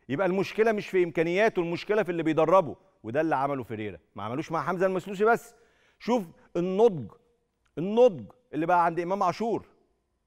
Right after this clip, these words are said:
شوف الأداء الرائع جدا للونش، شوف الأداء الكبير جدا لشباب نادي الزمالك،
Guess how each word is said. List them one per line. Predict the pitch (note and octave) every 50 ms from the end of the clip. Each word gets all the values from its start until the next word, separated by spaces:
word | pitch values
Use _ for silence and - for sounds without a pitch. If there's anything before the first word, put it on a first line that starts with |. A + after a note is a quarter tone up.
| _ _ _ _ _ _ _ _ _ _ _ _ _ _ _ _ _
شوف | - - - G#3 A#3 B3 A#3+ A#3 F#3+ - - _ _ _ _ _ _ _ _ -
الأداء | D3 F3+ - F#3+ F3+ E3 G3+ A3 A3 - - _ _
الرائع | E3 E3+ F#3 F#3 F#3+ G3 G3 G#3 A3+ F3+ G3+ F3+
جدا | F3 D#3 G3 G#3+ F#3+ F3+ A3 A3 G#3 D#3+ - _ _
للونش، | A#2+ C3 C#3+ E3 G#3+ A#3 G3 - - - - - _ _ _ _ _ _ _ _ _ _ _ _ _ _
شوف | - - F#3+ G#3+ E3+
الأداء | F#3+ F#3 D#3+ E3 D3+ E3+ F#3+ F3 D3+
الكبير | D#3+ C3 - - - C#3 B2+ C3+ C#3 D3 D3 C#3+ C#3+ C#3+ C#3 C#3 C#3 C#3+ C#3+ A#2+
جدا | G#2+ A2 C3 C3+ A#2 G#2+ G2+ A#2+ A#2 A2+ G#2 F#2+ - _ _ _ _ _
لشباب | G#2+ A2+ - C#3+ B2+ C3+ B2+ A2+
نادي | B2 C3+ A#2 A#2+
الزمالك، | A2+ F2 F#2+ G#2 G2+ A#2+ A#2+ G#2 F#2 E2 _ _ - -